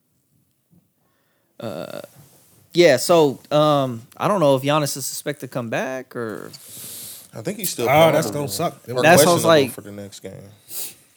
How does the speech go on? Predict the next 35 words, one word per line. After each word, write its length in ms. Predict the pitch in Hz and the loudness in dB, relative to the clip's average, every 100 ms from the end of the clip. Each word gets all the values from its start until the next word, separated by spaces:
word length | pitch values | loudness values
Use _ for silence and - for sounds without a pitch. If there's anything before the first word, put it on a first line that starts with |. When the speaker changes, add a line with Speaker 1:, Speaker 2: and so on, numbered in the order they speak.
| _ _ _ _ - | _ _ _ _ -14
Speaker 1:
I 80 | 156 | -8
think 180 | 196 | -6
he, 60 | 151 | -6
yeah, 260 | 117 135 123 | -2 0 0
he's 160 | 160 | 0
been 160 | 185 143 | -2 -2
questionable 380 | - 127 123 113 | -2 -2 -8 -10
for 120 | 135 | -8
every 180 | 120 113 | -8 -8
game, 280 | 120 123 113 | -10 -8 -8
so 140 | 123 | -8
it's 100 | 117 | -10
kinda 220 | - 127 117 | -8 -8 -8
been 160 | 113 | -8
like 160 | 110 107 | -8 -10
a 60 | |
game 240 | 113 113 113 | -8 -8 -6
time 200 | 120 113 | -8 -8
decision, 440 | 107 127 117 110 | -8 -6 -6 -8
but 140 | 107 110 | -10 -8
they 240 | 110 110 _ | -8 -10 _
held 220 | - 131 | -6 -4
him 140 | 117 117 | -4 -4
out. 220 | 120 101 _ _ _ _ _ - | -6 -8 _ _ _ _ _ -2
Are 100 | 143 | 2
they 140 | 160 | 2
kinda 240 | 165 175 151 | 2 2 4
like, 300 | 147 147 117 | 4 2 0
"Well, 440 | 143 151 147 139 - | 0 2 2 0 -2
we 120 | 151 | -4
feel 200 | - 175 | 2 4
like 120 | 147 | 4
we 80 | 139 | 2
still 260 | - 160 147 | -2 -2 -2
can, 260 | 143 123 | -4 -10